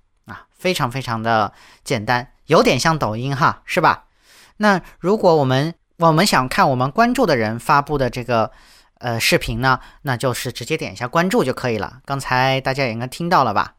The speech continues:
就是，呃，点一下关注，然后我们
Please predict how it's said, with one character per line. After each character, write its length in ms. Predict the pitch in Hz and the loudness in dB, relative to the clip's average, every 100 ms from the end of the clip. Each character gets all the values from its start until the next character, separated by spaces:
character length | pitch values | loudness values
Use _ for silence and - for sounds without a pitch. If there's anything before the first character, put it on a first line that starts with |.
| _ | _
就 100 | 135 | -12
是， 200 | - 131 - - - - | -6 -8 -8 -20 -20 -14
呃， 500 | 110 104 101 101 - _ _ _ _ _ _ _ _ | -10 -8 -10 -12 -14 _ _ _ _ _ _ _ _
点 240 | - 123 214 | -8 -8 -6
一 40 | |
下 360 | - 143 113 - | 0 2 2 -2
关 200 | - 165 | -2 0
注， 320 | 170 214 - - _ _ _ _ | 2 0 -2 -14 _ _ _ _
然 180 | 131 117 | -2 0
后 380 | - 143 123 - _ | 2 4 2 -2 _
我 80 | - | -6
们 400 | 120 123 131 127 | -4 -2 -4 -6